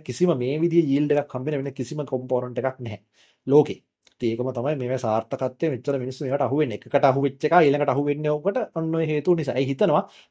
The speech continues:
"පළවෙනි එකෙන් මට අලාභයක් වුණා. මම මේ ලින්ක් කටින්ම ගොඩ වෙනවා. ඊළඟ එකේ මම උඩ ලෙවල් එකට පැනගෙන කොහොම හරි අරකින් නැති වෙච්ච ගානත් එක්කම එකතු කරගන්නවා" කියන හැඟීම වෙන්නේ නැති මේ මිනිස්සු නැවත නැවත මේවට අහු වෙන්න තියෙන ප්‍රවණතාවය. ඒ වගේම තව දෙයක් කියන්න ඕනේ. ආ, අර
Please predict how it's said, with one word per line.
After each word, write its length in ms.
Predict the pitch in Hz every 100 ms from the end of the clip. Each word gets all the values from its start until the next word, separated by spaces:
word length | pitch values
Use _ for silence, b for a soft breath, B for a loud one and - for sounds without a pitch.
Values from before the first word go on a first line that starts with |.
| _
"පළවෙනි 240 | 131 147 165
එකෙන් 140 | 165
මට 120 | 156
අලාභයක් 400 | 143 135 151 175 175
වුණා. 220 | 135 175
මම 180 | 147 151
මේ 100 | 143
ලින්ක් 180 | 135 139
කටින්ම 260 | 135 190
ගොඩ 240 | 190 175 165
වෙනවා. 260 | 131 147
ඊළඟ 260 | 127 139 151
එකේ 160 | 151 151
මම 100 | 151
උඩ 120 | 135
ලෙවල් 300 | 143 151 143
එකට 180 | 151 139
පැනගෙන 280 | 127 156
කොහොම 240 | 170 120 131
හරි 120 | 147
අරකින් 280 | 120 117 135 b b b
නැති 180 | 131 123
වෙච්ච 160 | 135 143
ගානත් 260 | 127 135 135
එක්කම 180 | 147 147
එකතු 220 | 120 123
කරගන්නවා" 420 | 131 131 131 135
කියන 200 | 139 143 131
හැඟීම 300 | 123 135 156
වෙන්නේ 260 | 131 165
නැති 200 | 247 180 233 B B B
මේ 140 | 170
මිනිස්සු 260 | 151 151 208
නැවත 280 | 139 135 147
නැවත 180 | 143
මේවට 300 | 160 135 135
අහු 220 | 131 120 123
වෙන්න 240 | 127 127
තියෙන 240 | 123 117 120 190 b b
ප්‍රවණතාවය. 640 | 127 117 123 143 139 101 - _ _ _ _ 135
ඒ 80 |
වගේම 340 | 139 147 220 123 - _ _ _ _ _ _ _ -
තව 100 | 131 131
දෙයක් 180 | 131
කියන්න 280 | - 123 123
ඕනේ. 200 | 160 160
ආ, 160 | 147 117 - _ _ b b _ -
අර 100 | 175